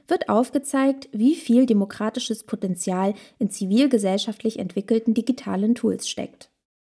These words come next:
Die gesamte Arbeit der Open Knowledge Foundation Deutschland und ihrer Projekte geht davon aus, dass es den unpolitischen Raum nicht gibt und somit alle Lebensbereiche ein Teil des Politischen sind.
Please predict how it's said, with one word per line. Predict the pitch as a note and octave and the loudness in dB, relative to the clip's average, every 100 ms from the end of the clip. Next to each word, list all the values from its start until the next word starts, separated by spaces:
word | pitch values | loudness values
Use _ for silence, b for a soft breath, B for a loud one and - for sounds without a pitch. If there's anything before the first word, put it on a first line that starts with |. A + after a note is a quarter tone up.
| _ _ _ _ _ _ - | _ _ _ _ _ _ 0
Die | |
gesamte | C4 B3 G#3+ - D4+ | 2 4 2 0 -2
Arbeit | G#3 B3 C4 A3+ | 0 2 2 0
der | - | 0
Open | A#3+ - G#3+ | 0 2 2
Knowledge | G3+ B3 B3 | 4 2 2
Foundation | A#3+ A3+ G#3+ G#3+ G3 | 0 2 2 0 0
Deutschland | F#3 F#3+ - B3 A#3 A#3+ B B | 0 0 0 2 2 2 B B
und | C4+ | 0
ihrer | C4+ D4 | 2 0
Projekte | - G#3 G3+ G#3 - A#3+ | 0 2 2 0 0 0
geht | G#3 A3 | 2 2
davon | G3+ G3+ F3+ | 0 -2 -4
aus, | F3 F#3+ A3 - B B | 0 0 -2 -6 B B
dass | C#4 | -4
es | D4+ | 0
den | C#4 A#3+ | 2 2
unpolitischen | B3+ F4 - A#3+ A3 G#3+ G#3+ | 2 0 2 2 2 -2 -2
Raum | F#3 F3+ G3+ | -2 2 4
nicht | B3+ C4+ | 4 4
gibt | C4+ - - - _ _ | 0 -2 -4 -20 _ _
und | - G#3+ | -4 2
somit | G#3 F#3+ - | 2 2 -2
alle | - D#4 | 0 4
Lebensbereiche | B3+ G3 B3 B3 A#3 A3+ B3 C4+ C4+ | 6 6 6 4 -2 0 2 2 0
ein | E4 | -2
Teil | E4+ G3 G3 | -2 -2 0
des | G#3+ - | 0 2
Politischen | C4 A3+ - F3+ F3+ | 2 2 0 -4 -4
sind. | F3 E3+ - | -4 -8 -12